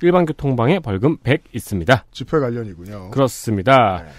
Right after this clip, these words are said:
Speaker 1: 대전 장애인 배움터 한울 야학 운영위원장을 비롯해서 대전에서 다양한 사회운동과 시민운동을 했습니다.
Speaker 2: 음.
Speaker 1: 공사 년에 사회당으로 처음 서구 을 국회의원 선거에 도전했지만 낙선을 시작으로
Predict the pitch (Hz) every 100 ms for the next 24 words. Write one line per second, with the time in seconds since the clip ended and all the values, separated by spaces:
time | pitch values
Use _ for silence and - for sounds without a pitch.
0 | - - - 147 170 226 143 151 196 196
1 | 156 143 156 156 170 165 214 214 127 104
2 | 131 143 113 117 127 110 110 117 113 110
3 | - 123 - 101 92 151 123 95 113 131
4 | 175 135 135 175 120 143 156 127 156 160
5 | 147 127 117 110 175 - 190 175 120 110
6 | 139 165 - 110 95 - - 85 67 -
7 | _ - 175 180 202 202 170 143 190 139
8 | 98 - 196 233 220 196 147 143 190 247
9 | 247 165 107 - 202 185 127 139 160 123
10 | 110 - 156 143 135 139 127 113 104 120
11 | 175 - 160 135 - 101 - 175 151 104
12 | 143 160 107 160 123